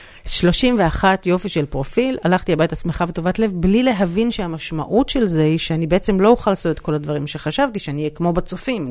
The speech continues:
אני אסחוב את המ"ק, אני כאילו מה, אז אני אלך במסעות, אה, לא. וכשירד לי האסימון על ה-, זה היה לפני שנת שירות.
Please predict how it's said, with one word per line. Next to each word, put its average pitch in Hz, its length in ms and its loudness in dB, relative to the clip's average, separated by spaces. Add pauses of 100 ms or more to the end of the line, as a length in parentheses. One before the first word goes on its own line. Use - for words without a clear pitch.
(160)
אני 147 180 -4
אסחוב 156 300 -4
את - 60 -4
המ"ק, 170 300 -2 (440)
אני 165 280 -8
כאילו 180 300 -6
מה, 208 360 0
אז 156 140 -8
אני 160 180 -10
אלך 170 180 -12
במסעות, 185 800 0
אה, 156 180 -10 (760)
לא. 147 220 4 (1080)
וכשירד 147 800 0
לי 208 100 4
האסימון 170 440 0
על 165 60 -2
ה-, 156 120 -2
זה 170 140 -2
היה 196 160 4
לפני 196 300 -4
שנת 170 240 -4
שירות. - 460 -10